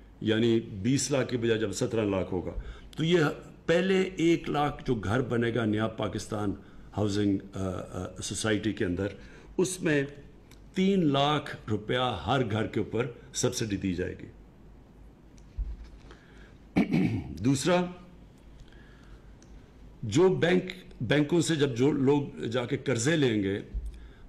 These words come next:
तो उस कर्जे के ऊपर जो पाँच मरले का घर होगा उसके ऊपर हमने फे-, गवर्नमेंट सब्सिडाइज करेगी, अ, जो इंटरेस्ट है, जो सूद देना है, वो सिर्फ पाँच मरले के घर पे सिर्फ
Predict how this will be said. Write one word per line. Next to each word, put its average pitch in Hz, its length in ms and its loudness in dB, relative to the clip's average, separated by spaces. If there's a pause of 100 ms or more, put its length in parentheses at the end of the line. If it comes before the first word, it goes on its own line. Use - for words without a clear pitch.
तो - 80 -2
उस 240 300 2
कर्जे 170 420 0
के 180 120 -4
ऊपर 151 300 -2
जो 135 140 -2
पाँच 190 600 0
मरले 160 320 0
का 151 140 -2
घर 110 240 0
होगा 90 420 -2 (840)
उसके 214 320 0
ऊपर 170 300 2
हमने 147 380 2
फे-, - 560 -6
गवर्नमेंट 156 520 0
सब्सिडाइज 160 580 0
करेगी, 120 560 0 (540)
अ, 104 280 0 (340)
जो 101 200 -2
इंटरेस्ट 120 480 -2
है, 101 80 -2
जो 92 120 -4
सूद 113 280 -2
देना 98 240 -2
है, 110 120 -10 (600)
वो 147 80 0
सिर्फ 202 420 -2
पाँच 170 400 0
मरले 147 260 0
के 135 120 0
घर 113 200 -2
पे 131 180 -6
सिर्फ 143 340 -2